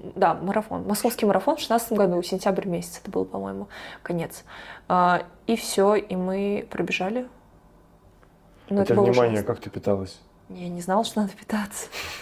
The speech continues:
Speaker 1: Ну, типа, я не знаю, ну, дай бог, я была в беговых, ну, наверное, я тогда была в беговых кроссовках, потому что я уже с Рибаком сотрудничала.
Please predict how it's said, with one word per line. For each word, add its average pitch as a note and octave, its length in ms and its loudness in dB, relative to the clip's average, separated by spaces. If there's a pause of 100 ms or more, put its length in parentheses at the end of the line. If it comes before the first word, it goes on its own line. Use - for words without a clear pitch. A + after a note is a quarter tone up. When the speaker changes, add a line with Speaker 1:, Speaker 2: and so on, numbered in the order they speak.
(480)
Speaker 1:
Ну, G#3+ 100 8
типа, F#3+ 760 8
я F#3 180 8
не A3 80 8
знаю, G#3 260 6
ну, G#3 120 8
дай G3 120 8
бог, B3+ 200 6
я B3 80 8
была G#3 180 8
в G3 80 4
беговых, G#3 340 6
ну, A#3 120 6
наверное, A#3+ 260 8
я C4 80 6
тогда A#3+ 200 6
была A#3 200 6
в - 40 6
беговых A#3+ 360 6
кроссовках, B3+ 480 2
потому F#3+ 240 2
что - 160 0
я F#3+ 60 6
уже F#3 500 4
с - 100 -6
Рибаком F3+ 320 2
сотрудничала. F3+ 680 -2